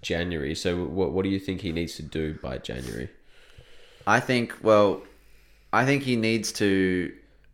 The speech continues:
Speaker 1: Be in the knockout stage of the Champions
Speaker 2: be in the
Speaker 1: League.
Speaker 2: knockout stage of the Champions League. He needs to, of these next five games, take at least nine points.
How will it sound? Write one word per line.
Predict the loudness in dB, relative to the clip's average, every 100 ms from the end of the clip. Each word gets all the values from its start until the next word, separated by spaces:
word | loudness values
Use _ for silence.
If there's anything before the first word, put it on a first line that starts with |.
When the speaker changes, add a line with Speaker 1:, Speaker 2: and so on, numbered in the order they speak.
| -4
Speaker 1:
Be | -2
in | -2
the |
knockout | -4 -4 -4 -6
stage | -4 -6 -4
of | -6
the | -8
Champions | -8 -10 -4
Speaker 2:
be | 0
in | 2
the | 2
Speaker 1:
League. |
Speaker 2:
knockout | 2 2
stage | 2 0
of | 0
the |
Champions | -2 -4 -6 -8 -4
League. | -4 -6 -12 -20 -20 -20 -20 _
He | -6 -4
needs | 0 0 -2 -6
to, | -4 0 0 0 -2 -4 -6 -14 _ -20 _ _ _ _ _
of | 6 6 6
these | 2 2
next | 0 -2
five | 2 4 4
games, | 0 -4 -4 -6 -10
take | -4 -2 0
at | -4 -4
least | -6 -4 -2 0 2 0 -2 -10
nine | -8 -6 -8
points. | -10 -14 -14 -18